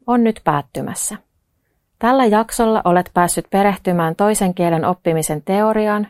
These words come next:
ja myös suomi toisena kielenä opetuksen käytännön kysymyksiin. Toivon, että omat käsityksesi toisen kielen oppimisesta ovat monipuolistuneet opiskelun myötä.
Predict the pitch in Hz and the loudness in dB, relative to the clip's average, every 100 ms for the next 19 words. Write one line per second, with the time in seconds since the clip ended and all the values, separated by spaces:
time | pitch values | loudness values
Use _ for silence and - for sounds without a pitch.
0 | - 196 214 240 233 - - 233 220 208 | -6 -2 2 0 -2 -8 -4 0 2 2
1 | 202 208 196 180 185 175 165 160 - 170 | 2 2 0 -2 0 0 2 0 0 -2
2 | 160 160 - 160 180 - 240 214 160 151 | -2 -4 -4 -6 -4 -2 0 0 -4 -4
3 | - 165 101 85 - - - - _ - | -6 -6 -6 -8 -12 -12 -12 -18 _ -20
4 | - _ _ _ _ - 190 196 233 247 | -20 _ _ _ _ 0 2 2 2 0
5 | - _ _ - 196 - 180 208 208 - | -6 _ _ -4 -4 0 2 4 2 0
6 | 208 214 196 180 - 170 165 196 202 196 | 0 0 0 -2 -2 -2 -2 0 0 0
7 | 175 180 165 165 208 - 196 175 175 170 | -2 0 -2 0 -2 -2 -2 -2 -2 -6
8 | - - 175 170 - 220 240 233 - 175 | -6 -4 0 0 -2 -2 2 2 2 0
9 | 165 - 165 156 - 175 165 - - 139 | 0 -2 -4 -4 -4 -4 -4 -6 -4 -6
10 | - - 87 - | -6 -8 -10 -14